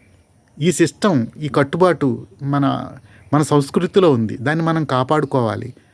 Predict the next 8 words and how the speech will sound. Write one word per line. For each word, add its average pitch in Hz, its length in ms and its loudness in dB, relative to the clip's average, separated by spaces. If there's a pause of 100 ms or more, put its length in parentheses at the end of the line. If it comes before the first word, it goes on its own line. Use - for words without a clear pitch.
(520)
మన 156 200 2
కులాన్ని, 165 540 2
మన 156 220 0
కులం 196 500 0 (300)
మన 156 160 0
గడప 139 300 0
వరకునే 165 340 2
ఉంటుంది. 135 580 0